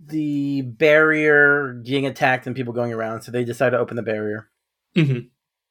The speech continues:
Speaker 1: Um, one scene I really liked, but a little confusing about, uh,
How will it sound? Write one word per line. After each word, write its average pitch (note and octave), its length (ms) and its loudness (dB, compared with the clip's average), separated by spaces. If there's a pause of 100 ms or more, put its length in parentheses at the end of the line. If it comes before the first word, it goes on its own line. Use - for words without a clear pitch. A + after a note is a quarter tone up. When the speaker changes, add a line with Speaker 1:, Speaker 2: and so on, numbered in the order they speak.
(960)
Speaker 1:
Um, B2+ 420 2 (1080)
one F#3+ 300 4
scene C#4 180 -2
I A#3+ 60 4
really C#3+ 340 0
liked, A2+ 560 -6
but A#2+ 180 2
a A2 40 -14
little C3 240 -2
confusing B2 400 -8
about, D3 300 -2 (540)
uh, D3+ 220 6